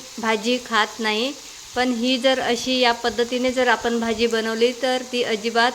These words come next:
कडू लागत नाही आणि खायला खूप सुंदर लागते आणि शरीरासाठी तर खूप आरोग्यदायी आहे. त्याला आता पाच मिनिट आपण असंच झाकण न ठेवता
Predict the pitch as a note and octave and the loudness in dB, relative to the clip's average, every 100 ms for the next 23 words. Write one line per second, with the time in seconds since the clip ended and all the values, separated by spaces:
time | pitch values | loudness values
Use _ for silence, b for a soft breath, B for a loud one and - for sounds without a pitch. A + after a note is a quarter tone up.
0 | - A#3 A#3 A3 G#3+ A3+ A3+ G#3+ A#3 C4 | 0 2 4 2 0 -4 -4 -2 -2 -6
1 | B B B - A3 A#3 B3+ A#3+ A3+ A#3 | B B B -6 -2 0 -2 -2 0 2
2 | A#3+ A#3+ - C4 C4+ C4+ - B3+ A#3 A#3+ | 0 -2 -6 -2 -2 -2 -6 -4 -2 0
3 | B3 B3+ B3 A3+ - F#3+ D3+ - - - | 2 2 2 0 -2 -6 -6 -10 -14 -14
4 | - - A#3 B3 C4 C4 A#3+ - A#3+ A#3+ | -4 -2 2 2 0 -2 -6 -2 0 2
5 | B3 B3+ B3+ A#3 B3 A#3+ B3 A#3 - C4 | 4 2 2 0 0 -2 -4 -4 -6 -2
6 | C4+ C4+ - - - - - - - G#3+ | -2 -2 -10 -14 -14 -14 -14 -10 -4 2
7 | A3 A3+ G#3+ A#3+ A3 A3 G3+ F#3+ E3+ - | 2 2 2 2 4 4 2 0 -6 -6
8 | - - - - - - - - - - | -10 -12 -12 -8 -6 -6 -6 -10 -10 -12
9 | - - - - - - A2 - - - | -14 -8 -8 -6 -8 -10 -12 -12 -14 -14
10 | - - - - - - - - - - | -14 -14 -16 -16 -16 -16 -16 -16 -16 -16
11 | - - A3 A#3 B3+ A#3+ A#3+ B3+ C4+ - | -12 -6 -2 2 4 2 2 0 -2 -8
12 | - - A3+ A#3 B3 B3 B3 C4 C4+ C4 | -16 -4 0 0 0 -2 0 0 0 -6
13 | - G#3 B3 C4+ F4 - - - - - | -4 -2 0 -2 -4 -12 -18 -18 -20 -12
14 | - A#3 C4+ C#4 - A3+ G#3+ G#3 G#3+ B3 | -6 -2 0 0 -4 -8 0 0 2 0
15 | B3 B3+ B3+ A#3+ A#3 A#3+ | 4 2 2 0 2 0